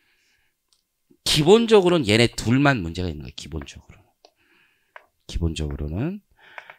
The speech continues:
여기 A 법인하고, 아, B 법인하고 주주. 우리가 아까 배웠던 용어로 다시 바꿔보면 소멸법인의 양도손익이 첫 번째 문제가 되는 거고 소멸법인 주주의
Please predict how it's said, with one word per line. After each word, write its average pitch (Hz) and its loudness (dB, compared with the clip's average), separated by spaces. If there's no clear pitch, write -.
여기 90 0
A 123 6
법인하고, 98 -2
아, 87 -2
B - 2
법인하고 101 0
주주. - -10
우리가 120 6
아까 135 4
배웠던 110 2
용어로 117 4
다시 - 4
바꿔보면 92 -2
소멸법인의 160 4
양도손익이 127 2
첫 127 -4
번째 120 -2
문제가 90 -2
되는 82 -2
거고 123 -6
소멸법인 170 4
주주의 135 -2